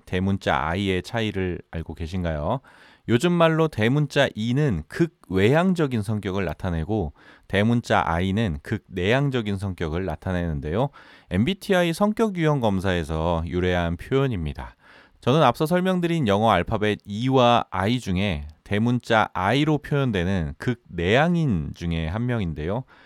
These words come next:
사회생활을 하다 보니까 나와 다른 사람들의 성향이 "아, 이렇게나 다르구나." 하는 부분들이 꽤 있더라고요. 그리고 그런 다름에서 오는 갈등과 오해도 종종 겪게 되었는데요.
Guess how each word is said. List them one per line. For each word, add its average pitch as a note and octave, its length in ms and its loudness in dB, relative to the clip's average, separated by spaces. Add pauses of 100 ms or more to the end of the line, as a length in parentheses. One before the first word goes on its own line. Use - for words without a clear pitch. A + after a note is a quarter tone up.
(240)
사회생활을 F#3+ 520 4
하다 F3+ 220 6
보니까 G2 640 2
나와 F#2 280 4
다른 A#2+ 380 0
사람들의 G#2+ 720 0
성향이 C#3 680 -2
"아, D#2 180 -10
이렇게나 C#3+ 480 0
다르구나." E2 800 -2
하는 G2 240 -4
부분들이 F2 680 -4
꽤 F#2+ 120 -6
있더라고요. E2 640 -2 (440)
그리고 C3+ 260 2
그런 B2 280 4
다름에서 E3 600 2
오는 A2+ 280 2
갈등과 G#2+ 640 0
오해도 G2+ 640 2
종종 F2 400 -4
겪게 F#2 380 -4
되었는데요. E2+ 680 -2